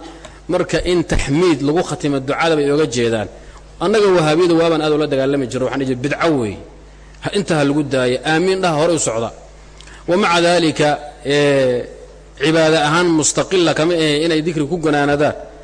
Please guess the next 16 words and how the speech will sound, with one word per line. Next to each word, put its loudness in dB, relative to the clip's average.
Qur'aanna 2
ku -2
khatimaan, -2
bay 0
oga 2
jeedaan. -2
Bidac 2
idaafiya 0
wadaadaha 0
xataa -2
bidcada -2
ku -6
tiriya -2
ay -2
ku -6
daraan. -6